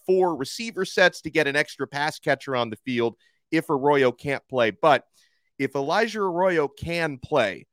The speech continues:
remember he had the A C L surgery early last season. Uh, he has been limited in camp. I think he's had a bit of, a bit of a hamstring issue coming back from those injuries.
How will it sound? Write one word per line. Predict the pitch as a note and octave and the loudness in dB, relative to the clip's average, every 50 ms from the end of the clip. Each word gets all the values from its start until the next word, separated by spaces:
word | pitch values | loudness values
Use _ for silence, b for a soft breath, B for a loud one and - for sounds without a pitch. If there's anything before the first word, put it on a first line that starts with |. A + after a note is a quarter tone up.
| _ _ _ _ | _ _ _ _
remember | B2+ C3 C3 B2+ C#3 | -4 -4 -2 -2 -6
he | A#2+ B2+ B2+ | -6 -4 0
had | C3 B2+ A#2+ G2 | 2 2 2 2
the | A#2+ A#2 A#2+ | 0 -2 -2
A | C#3+ | -2
C | D#3 - - - C#3 C#3 | -2 -6 -10 -4 0 2
L | C#3+ D#3 E3 | 2 2 2
surgery | - - E3+ E3 D#3+ D#3+ D3 C#3+ D#3 D#3 D#3+ D3+ D#3 D3+ - | 0 -2 -2 -2 -2 -2 -4 -4 -4 -4 -2 -2 -4 -4 -2
early | - C#3+ D3+ D#3+ D#3 D#3 | -2 -2 0 0 -2 -4
last | D3 B2+ C3+ C3 C3+ C#3 - - | -4 -2 0 2 2 0 0 -4
season. | - D#3+ D#3 D#3 D#3+ D3+ C3 D3 D3+ D3 D3 C#3+ C#3+ C#3+ C#3+ - | -8 -8 -8 -8 -8 -6 0 0 2 2 2 0 -2 -4 -8 -4
Uh, | - A#2 A#2 A#2 A2+ A#2 | 0 2 4 6 6 4
he | B2 C3 | 4 2
has | B2+ A#2+ | -2 -2
been | - C#3+ C3+ C3 B2+ B2 B2 | -2 -2 -2 -2 -4 -4 -2
limited | D3 D#3+ E3 D#3+ D3+ D#3 D3+ C#3 | -2 0 0 0 0 0 0 0
in | C#3+ C3 | -2 -4
camp. | B2 - - D3 C#3 C#3 C3 - | -6 -6 -4 -2 -2 -2 -2 -2
I | C3 | -4
think | B2 C#3 C3 | -6 -6 -10
he's | D3 D3 - | -10 -6 -2
had | D3 C#3 B2+ | -2 -2 -2
a | B2 | -4
bit | A2+ - C3+ C3 | -4 -2 0 2
of, | C3 B2+ G#2 | 2 2 2
a | A#2+ | 0
bit | A#2 - C3+ C3 | 0 0 0 0
of | - | 0
a | A#2+ A2+ | 0 -2
hamstring | A#2+ C3+ C#3 C#3+ C#3 - - D3+ C3+ C3 B2+ | -2 -4 -4 -4 -6 -8 -6 -6 -4 -4 -4
issue | B2+ - - - A#2+ | -6 -6 -8 -10 -10
coming | - C3+ B2+ B2 A#2 | -8 -6 -6 -6 -4
back | G2+ A2+ A#2 B2 - | -2 0 0 0 0
from | - - A2+ | -2 -6 -4
those | A2+ A2+ G#2 G#2+ | -2 -2 -2 -2
injuries. | A#2+ A#2 G#2 A2+ A2+ A2 G#2 b | -4 -4 -4 -4 -4 -4 -4 b